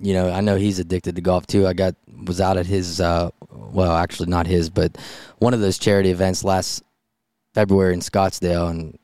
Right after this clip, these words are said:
you know, got to meet him, obviously, through Beth. But, uh, yeah,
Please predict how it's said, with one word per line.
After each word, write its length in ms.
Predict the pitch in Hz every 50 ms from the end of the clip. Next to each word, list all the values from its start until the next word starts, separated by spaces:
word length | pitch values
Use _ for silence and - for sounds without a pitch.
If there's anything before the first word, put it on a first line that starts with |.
| - _ -
you 100 | 90 85
know, 80 | 85 82
got 200 | 85 85 82 -
to 220 | - 85 85 73 -
meet 260 | - 92 90 87 85
him, 180 | 90 90 85 85
obviously, 400 | 95 92 85 85 - - 87 87
through 200 | - - 92 90
Beth. 340 | 85 90 90 87 85 - -
But, 300 | - 85 82 - - -
uh, 200 | 87 85 85 80 - - - - - - - - - - - - _ -
yeah, 240 | 104 110 117 117 107